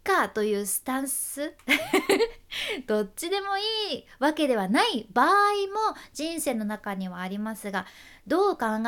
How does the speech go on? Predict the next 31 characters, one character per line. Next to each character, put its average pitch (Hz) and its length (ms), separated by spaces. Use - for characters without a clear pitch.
え 240 60
た 240 120
ら 196 100
自 190 160
分 208 180
が 208 100
楽 214 260
に 285 100
な 220 140
る 220 80
の 208 120
か 190 120
な 254 300
っ - 20
て 220 180
い 202 60
う 196 100
の 185 120
は 180 100
一 190 260
つ 185 140
の 190 80
考 190 120
え 220 140
方 285 240
な 330 120
の 302 120
か 247 160
な 302 140
っ 381 40
て - 340